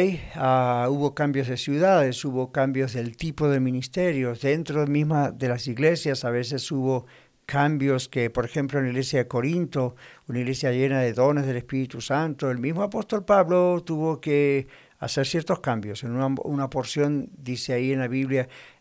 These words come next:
Pablo, "Y cuando llegue, ah, pondré en orden otras cosas que faltan". Entonces, evidentemente estaba siendo guiado por Dios, por el Espíritu Santo, y había que hacer algunos cambios.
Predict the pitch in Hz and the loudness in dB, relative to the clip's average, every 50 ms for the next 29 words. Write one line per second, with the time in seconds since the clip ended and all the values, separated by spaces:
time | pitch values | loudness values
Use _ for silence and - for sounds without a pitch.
0 | _ _ - _ 139 135 139 139 131 135 131 - - 160 143 - - 165 160 156 | _ _ -6 _ 4 4 4 6 4 2 2 2 0 -4 -4 2 4 4 4 4
1 | 156 156 156 156 156 165 175 190 196 196 196 214 208 208 208 208 202 202 190 180 | 4 2 2 2 2 2 2 4 4 6 6 8 8 8 8 8 8 8 8 6
2 | 170 - - 160 160 160 139 170 175 180 175 170 170 175 175 180 165 170 170 160 | 6 4 2 0 0 0 0 2 2 2 4 4 4 4 4 4 4 4 2 2
3 | 156 151 143 143 139 - - 151 143 131 - 147 135 - 127 117 - 117 104 101 | 2 0 0 0 -2 0 0 -2 -2 0 0 -4 -4 -2 -6 -2 0 0 0 0
4 | 98 - - - 98 - - _ _ _ _ _ _ _ _ _ _ _ _ _ | 0 -2 -2 -2 -4 -6 -12 _ _ _ _ _ _ _ _ _ _ _ _ _
5 | _ _ _ _ _ _ _ _ _ _ _ _ _ _ _ _ _ _ _ _ | _ _ _ _ _ _ _ _ _ _ _ _ _ _ _ _ _ _ _ _
6 | 131 131 127 - 139 135 131 - 147 135 131 131 120 - - - - _ _ _ | -6 -6 -2 -2 -2 -2 -2 0 0 2 2 2 0 -2 -6 -10 -12 _ _ _
7 | _ _ - _ _ _ - _ - 113 113 113 143 196 190 240 226 220 190 180 | _ _ -20 _ _ _ -12 _ -8 -6 -2 0 0 2 4 4 4 4 4 2
8 | 180 180 180 165 151 - - 151 139 143 143 139 139 139 139 - - - - - | 2 2 0 0 0 0 2 4 4 6 6 6 4 4 2 0 -4 -10 -14 -14
9 | - - 139 135 135 139 131 127 131 127 131 131 127 - - 123 117 117 113 107 | -8 -6 -4 -2 -2 -2 -2 0 0 2 0 0 -2 -4 -8 -8 -6 -4 -4 -2
10 | 113 147 156 - - 113 107 110 107 - - 131 135 135 185 180 - - 135 120 | -4 -4 -6 -8 -8 -8 -8 -8 -8 -6 -6 -8 -6 -6 -8 -8 -6 -4 -4 -4
11 | 120 120 - 139 139 135 _ - - - - - _ _ _ - 143 151 165 175 | -4 -4 -6 -8 -8 -8 _ -20 -20 -20 -20 -20 _ _ _ -4 -2 0 2 2
12 | 185 165 143 127 135 143 151 151 147 - 127 117 - - 127 127 135 139 127 110 | 4 4 2 2 2 0 0 -2 -2 -2 -2 -2 -2 -2 -2 -2 -2 -2 -2 -4
13 | 110 110 117 113 - - 117 113 - - 135 - - - - - | -4 -6 -8 -10 -10 -12 -12 -12 -12 -14 -16 -16 -16 -16 -16 -18